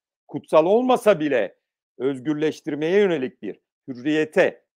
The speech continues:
ben mutlaka çevirinin o şekilde yapılması gerektiğini düşünüyorum. Hürriyete yönelik bir gelişim sağlamaz bu ortaya çıkan din. O hürriyet dediğimiz insanın kendi nefsinden hür olmak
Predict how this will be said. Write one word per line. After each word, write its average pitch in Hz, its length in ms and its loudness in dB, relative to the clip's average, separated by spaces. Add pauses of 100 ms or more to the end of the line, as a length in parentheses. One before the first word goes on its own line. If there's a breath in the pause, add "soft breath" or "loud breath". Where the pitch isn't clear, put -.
(380)
ben 131 340 -6 (160)
mutlaka 147 640 -4
çevirinin 139 480 -8
o 151 120 -6
şekilde 113 360 -12
yapılması 92 500 -14
gerektiğini 90 420 -12
düşünüyorum. 135 540 -8 (540)
Hürriyete 151 540 0
yönelik 180 460 -4
bir 262 120 0
gelişim 127 460 -6
sağlamaz 131 840 0
bu 120 400 -8
ortaya 110 320 -8
çıkan 82 360 -12
din. 73 200 -20 (420)
O 165 140 -2
hürriyet 123 380 -6
dediğimiz 135 380 -14
insanın 143 340 -12
kendi 147 340 -8
nefsinden 98 580 -8
hür 127 100 -8
olmak 151 440 0